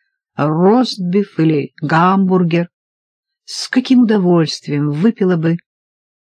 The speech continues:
шоколадный коктейль. «Не завалялось ли у тебя конфетки?» Одри с надеждой посмотрела на Чарльза.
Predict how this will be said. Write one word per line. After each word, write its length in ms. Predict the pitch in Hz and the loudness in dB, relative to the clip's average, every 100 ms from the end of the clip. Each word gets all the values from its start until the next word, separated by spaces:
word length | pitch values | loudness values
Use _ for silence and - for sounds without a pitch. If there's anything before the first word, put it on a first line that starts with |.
| _ - | _ -12
шоколадный 760 | - - 143 147 147 139 131 | -8 -8 -4 -4 -2 -2 -4
коктейль. 920 | 131 127 123 - 92 127 117 - - _ _ _ _ _ _ _ _ - - _ - | -4 -10 -10 -14 -12 -12 -14 -18 -20 _ _ _ _ _ _ _ _ -20 -20 _ 4
«Не 320 | 220 262 269 | 6 6 4
завалялось 840 | 226 220 226 240 320 370 339 - | 2 0 2 2 2 2 0 -2
ли 100 | 302 | 0
у 80 | 285 | 0
тебя 400 | 269 233 240 262 - _ - | 2 2 2 0 -4 _ -4
конфетки?» 1080 | 233 233 233 - 311 320 - - 135 135 _ _ - | 2 2 0 -2 -2 -2 -8 -8 -8 -8 _ _ -2
Одри 460 | 180 160 165 165 | 0 2 0 -2
с 120 | - 190 | -4 -2
надеждой 580 | 185 175 226 233 220 | 0 2 2 2 -2
посмотрела 560 | 214 - 185 165 165 160 | -4 -2 -2 0 -2 0
на 180 | 151 147 | -2 -4
Чарльза. 680 | - 143 139 139 151 151 | -6 -6 -6 -6 -10 -14